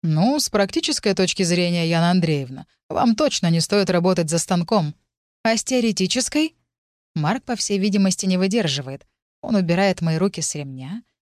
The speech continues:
Его тёплые пальцы обжигают мою кожу.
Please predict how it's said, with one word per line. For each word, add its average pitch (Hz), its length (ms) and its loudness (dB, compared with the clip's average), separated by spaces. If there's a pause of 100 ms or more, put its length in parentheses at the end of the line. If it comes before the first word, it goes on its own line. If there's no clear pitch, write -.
(120)
Его 160 200 -2
тёплые 165 400 -4
пальцы 175 420 -4
обжигают 156 520 0
мою 175 220 0
кожу. 160 400 0